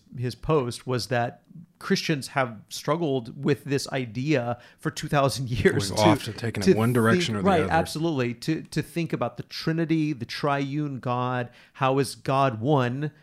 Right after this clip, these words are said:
Speaker 1: but yet God is also three? <laughs> How is that even possible?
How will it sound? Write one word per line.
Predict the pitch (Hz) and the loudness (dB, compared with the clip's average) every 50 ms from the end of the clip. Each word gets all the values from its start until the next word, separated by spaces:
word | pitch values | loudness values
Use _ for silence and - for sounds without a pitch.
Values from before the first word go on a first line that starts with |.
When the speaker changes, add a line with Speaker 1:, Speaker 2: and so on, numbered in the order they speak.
| _ _ _ | _ _ _
Speaker 1:
but | - 135 127 117 | -4 -4 -2 0
yet | 131 127 127 - - _ _ | 0 0 0 0 -6 _ _
God | - 139 127 123 | -2 0 2 2
is | 131 117 120 | 2 0 0
also | 123 123 - - 139 | -2 -2 -2 -2 -4
three? | 123 - - 127 127 151 151 135 117 110 113 | -4 -4 -8 -6 -2 0 0 0 0 -2 -4
<laughs> | - | -2
How | - 139 170 156 | 2 4 4 4
is | 139 131 | 4 2
that | 143 143 | 2 2
even | 135 113 139 123 | 2 0 -2 -4
possible? | - 139 127 123 - - 113 107 120 113 120 123 | -2 0 0 0 0 -2 -4 -2 -2 -2 -2 -4